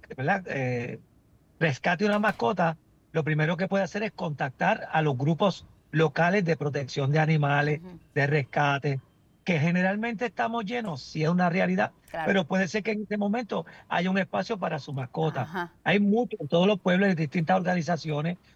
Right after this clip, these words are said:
Speaker 1: Usted, yo, como nosotros decimos en buen español, usted lo googlea.
Speaker 2: <laughs>
Speaker 1: Y, y empieza a buscar organizaciones.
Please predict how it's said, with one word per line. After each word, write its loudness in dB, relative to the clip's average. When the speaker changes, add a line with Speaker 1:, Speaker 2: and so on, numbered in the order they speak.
Speaker 1:
Usted, 0
yo, 2
como 0
nosotros 2
decimos 4
en 2
buen 2
español, -2
usted -2
lo 2
googlea. -2
Speaker 2:
<laughs> -2
Speaker 1:
Y, 0
y -4
empieza -2
a -4
buscar 0
organizaciones. -4